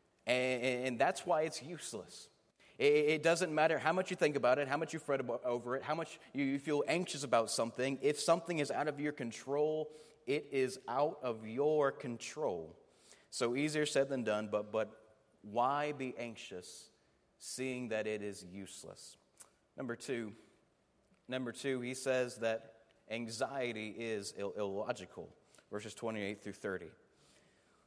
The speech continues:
He says, "So why do, do you worry about clothing? Consider the lilies of the field, how they grow, they neither toil nor spin. And yet I say that even Solomon in all his glory was not arrayed like one of these.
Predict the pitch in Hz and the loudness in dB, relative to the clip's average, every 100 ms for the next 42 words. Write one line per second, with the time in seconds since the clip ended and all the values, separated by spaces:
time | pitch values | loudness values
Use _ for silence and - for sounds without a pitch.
0 | _ _ _ - 131 147 139 160 151 143 | _ _ _ -8 4 4 6 6 6 6
1 | 151 185 170 151 147 143 143 160 175 156 | 6 6 4 0 2 2 6 6 6 6
2 | 131 123 - 151 147 117 117 127 165 160 | 6 6 4 4 4 -2 -2 -2 0 0
3 | 131 123 151 156 151 139 - 175 131 101 | 2 4 2 2 -2 -6 -6 -2 0 0
4 | 92 107 104 - - 107 110 110 110 127 | 2 2 2 -2 -8 0 0 0 4 6
5 | 139 151 120 113 123 117 101 - 131 135 | 8 6 4 2 2 0 -4 0 2 2
6 | 113 104 - 113 123 127 131 - _ _ | 0 -4 -2 0 0 0 -8 -14 _ _
7 | _ _ _ _ 95 107 107 117 113 123 | _ _ _ _ -4 -4 0 4 8 8
8 | 147 - 120 120 110 - - - _ _ | 6 4 2 4 2 2 -10 -20 _ _
9 | _ _ _ 131 143 139 123 - - - | _ _ _ 0 2 2 2 0 0 2
10 | 139 113 95 95 101 120 117 107 113 120 | 4 4 0 0 2 4 2 -2 -2 2
11 | 101 95 113 107 98 107 110 104 95 104 | 2 0 -4 -2 2 4 4 2 -2 -2
12 | 107 104 101 95 87 - - | -2 -2 -4 -6 -8 -10 -12